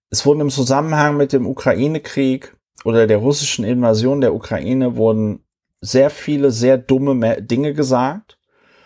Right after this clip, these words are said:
Sehr viele Menschen haben sich sehr blamiert.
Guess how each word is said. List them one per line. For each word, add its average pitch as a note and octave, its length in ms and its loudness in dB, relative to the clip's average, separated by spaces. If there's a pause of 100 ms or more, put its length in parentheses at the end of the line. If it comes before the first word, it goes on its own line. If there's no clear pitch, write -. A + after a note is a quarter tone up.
(220)
Sehr B2+ 240 2
viele C#3+ 760 0 (500)
Menschen B2+ 520 -2
haben B2+ 160 -2
sich A#2+ 200 -6
sehr B2 220 2
blamiert. B2 720 -2